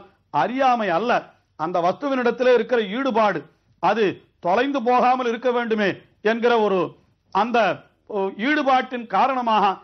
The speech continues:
இவன் என்ன செய்கிறான்? அதற்கு ஒரு குறையும் வாராமல் இருக்க வேண்டும் என்று நினைக்கிறான். ஆஹா, பகவான் என்கிறவன் பாதுகாப்பாகத்தான் இருக்கிறான், அவனுக்கு யாரும் ஆபத்தை விளைக்க முடியாது, எப்பேற்பட்ட ஆபத்தையும் போக்குகிறவனே அவன்தான்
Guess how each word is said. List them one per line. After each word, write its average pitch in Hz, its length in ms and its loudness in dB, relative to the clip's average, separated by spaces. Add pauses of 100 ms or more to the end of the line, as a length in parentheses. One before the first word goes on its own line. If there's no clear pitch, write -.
(160)
இவன் 208 160 -2
என்ன 220 220 -2
செய்கிறான்? 220 440 2 (720)
அதற்கு 233 400 0
ஒரு 214 200 2
குறையும் 240 380 0
வாராமல் 240 500 2
இருக்க 226 240 -4
வேண்டும் 214 260 -2
என்று 208 180 -6
நினைக்கிறான். 190 500 -2 (440)
ஆஹா, 196 260 4 (400)
பகவான் 240 480 2
என்கிறவன் 240 380 0 (320)
பாதுகாப்பாகத்தான் 220 1000 2
இருக்கிறான், 196 420 -2 (260)
அவனுக்கு 233 460 -2
யாரும் 254 340 2
ஆபத்தை 247 420 0
விளைக்க 220 320 -2
முடியாது, 202 480 0 (640)
எப்பேற்பட்ட 277 720 0
ஆபத்தையும் 254 560 0 (320)
போக்குகிறவனே 277 720 0
அவன்தான் 233 520 0